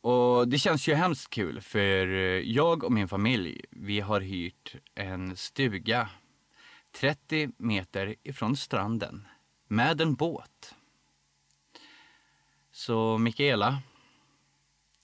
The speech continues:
vi får hålla tummarna att det blir en höstsäsong också,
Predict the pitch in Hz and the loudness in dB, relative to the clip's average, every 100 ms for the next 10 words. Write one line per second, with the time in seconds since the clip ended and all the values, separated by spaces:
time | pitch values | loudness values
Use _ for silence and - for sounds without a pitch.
0 | - _ _ _ _ _ _ 104 107 98 | -20 _ _ _ _ _ _ -4 0 0
1 | 101 104 120 101 98 101 - 107 98 98 | 0 0 2 2 0 -2 -4 -4 -4 -4
2 | 117 - 117 113 101 - 98 95 95 92 | -6 -4 0 0 -2 -6 -4 -4 -4 -6
3 | - 92 | -8 -10